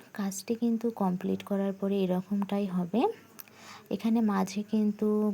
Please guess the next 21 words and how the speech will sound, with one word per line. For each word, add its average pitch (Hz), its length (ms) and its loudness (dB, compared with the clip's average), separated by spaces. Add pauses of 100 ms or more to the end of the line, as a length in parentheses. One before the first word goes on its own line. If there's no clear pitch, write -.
ডলার 180 380 2
বসাবো। 190 520 0 (100)
ডলার 190 340 2
বসানোর 202 560 0
ভিডিও 180 340 0 (320)
ও 220 160 2 (200)
যে 190 260 0
কো-, 208 200 -4
অন্য 226 300 2
কোনো 233 260 0
ভিডিওতে 185 680 0 (160)
দি-, 185 480 0 (260)
দেখাই 202 360 2
দিব 190 260 0
কিভাবে 214 440 2
ডলার 180 340 2
বসাতে 185 420 -2
হয়। 240 340 -2 (760)
আজকে 240 600 2
এই 185 160 2
পর্যন্তই। 208 840 2